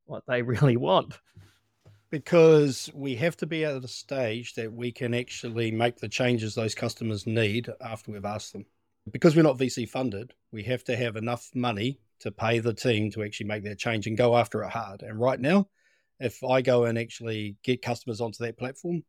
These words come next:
Speaker 2: we can't iterate fast enough 'cause we just don't have enough time to do it. So that's what we're doing right now. We're banking the customer cash by doing it for them.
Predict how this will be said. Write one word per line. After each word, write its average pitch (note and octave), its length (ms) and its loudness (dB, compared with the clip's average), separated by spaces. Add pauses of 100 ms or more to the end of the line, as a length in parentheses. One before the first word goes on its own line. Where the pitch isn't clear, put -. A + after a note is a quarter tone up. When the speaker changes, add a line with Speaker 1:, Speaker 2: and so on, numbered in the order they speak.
(120)
Speaker 2:
we A#2 100 0
can't B2 380 2
iterate A2 360 -2
fast A2+ 280 -6
enough G2+ 140 -8
'cause G#2 160 -18
we G2+ 140 -10 (140)
just A2 280 -4
don't G#2 180 -6
have G#2 200 -8
enough G#2 260 -8
time G#2 360 -6
to G#2 100 -12
do G2 260 -8
it. - 60 -16 (1120)
So G#2 320 -2 (100)
that's A#2 160 -2
what A#2+ 80 6
we're A2+ 80 4
doing A2+ 140 4
right A2 140 0
now. A2+ 160 2 (180)
We're G2+ 80 -10
banking A2 400 -2 (200)
the G#2+ 100 -8
customer A#2 400 -4
cash A2 320 -4
by G#2+ 100 -6
doing G#2+ 280 -4
it G2+ 120 -12
for A#2 220 -14
them. G2+ 160 -16